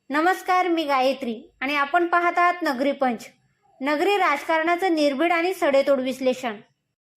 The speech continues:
राज्यात लवकरच लोकसभा निवडणुकांचं रणसिंग फुंकलं जाणार आहे. जास्तीत जास्त जागांवर विजय मिळवण्यासाठी सर्वच पक्ष कामाला लागले आहेत.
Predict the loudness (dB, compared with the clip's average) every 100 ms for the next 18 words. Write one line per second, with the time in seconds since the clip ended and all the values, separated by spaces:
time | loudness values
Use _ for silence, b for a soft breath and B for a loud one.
0 | -16 -14 -10 -10 -6 -4 -4 -2 0 0
1 | 2 2 2 0 0 2 2 2 0 -2
2 | -2 -2 2 2 2 0 -4 -2 -2 -2
3 | -2 -2 -2 0 0 0 0 -2 -4 -8
4 | -20 _ _ _ _ -2 0 0 0 -2
5 | 2 0 0 -4 0 0 2 2 2 0
6 | -2 -4 0 2 2 2 0 0 0 -2
7 | -4 -6 b b b 0 2 4 2 0
8 | -2 -2 -2 0 0 0 0 -2 -2 -2
9 | -2 -4